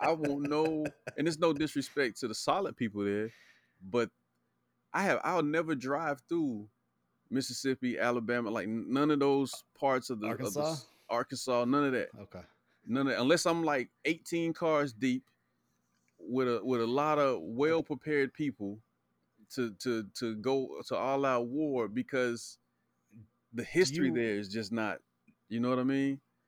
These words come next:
Speaker 2: Do you wonder why the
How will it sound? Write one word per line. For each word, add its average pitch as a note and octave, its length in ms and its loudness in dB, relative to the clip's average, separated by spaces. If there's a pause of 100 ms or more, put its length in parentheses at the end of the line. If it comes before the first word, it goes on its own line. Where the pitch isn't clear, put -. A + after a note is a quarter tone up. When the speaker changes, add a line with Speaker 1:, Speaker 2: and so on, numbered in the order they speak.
(420)
Speaker 2:
Do B2 120 -8
you E3 140 0
wonder B2+ 520 -4
why A2 560 -4 (1800)
the G2 440 -8